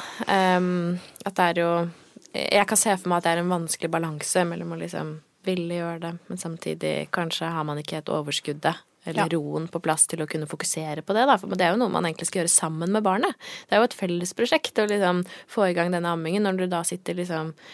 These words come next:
Speaker 1: alene med det.
Speaker 2: Ja.
Speaker 1: Det bare høres, ehm,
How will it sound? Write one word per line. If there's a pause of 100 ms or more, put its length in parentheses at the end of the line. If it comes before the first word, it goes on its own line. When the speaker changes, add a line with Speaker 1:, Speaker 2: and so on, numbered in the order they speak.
(160)
Speaker 1:
alene
med
det. (240)
Speaker 2:
Ja. (680)
Speaker 1:
Det
bare
høres,
ehm,